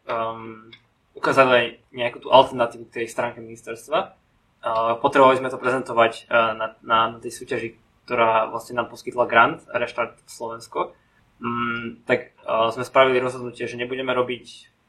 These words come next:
nebudeme to celé kodiť a dávať to dokopy, aby sa to dalo vyhľadávať hneď už proste na, na tom nejakom gala večeri alebo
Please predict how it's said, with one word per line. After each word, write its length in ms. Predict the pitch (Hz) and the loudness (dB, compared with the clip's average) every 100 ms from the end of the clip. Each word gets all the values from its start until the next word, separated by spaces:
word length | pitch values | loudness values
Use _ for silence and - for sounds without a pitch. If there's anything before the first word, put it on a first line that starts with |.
| _ - | _ -6
nebudeme 320 | 127 139 135 | 2 4 2
to 80 | - | -2
celé 240 | - 139 | 2 2
kodiť 480 | 135 123 127 139 - - | 4 2 2 -4 -18 -2
a 320 | 120 113 - | 2 2 2
dávať 320 | 123 120 117 | 2 2 0
to 80 | 120 | -8
dokopy, 320 | 113 123 123 | -6 -6 -4
aby 80 | 113 | -6
sa 160 | 123 120 | -8 -16
to 80 | |
dalo 240 | 120 120 113 | -8 -6 -4
vyhľadávať 560 | 117 120 113 113 107 | 2 4 4 0 -6
hneď 160 | 120 117 | -12 -16
už 160 | 113 - | -16 -16
proste 320 | 117 - 113 | -18 -16 -12
na, 320 | 113 113 - | -8 -8 -8
na 80 | 120 | -14
tom 320 | - 120 113 - 120 | -14 -16 -18 -14 -12
nejakom 240 | 117 120 | -10 -4
gala 240 | 117 117 | 2 4
večeri 320 | 113 - 113 113 | 4 -2 -6 -4
alebo 320 | 113 113 | -4 -6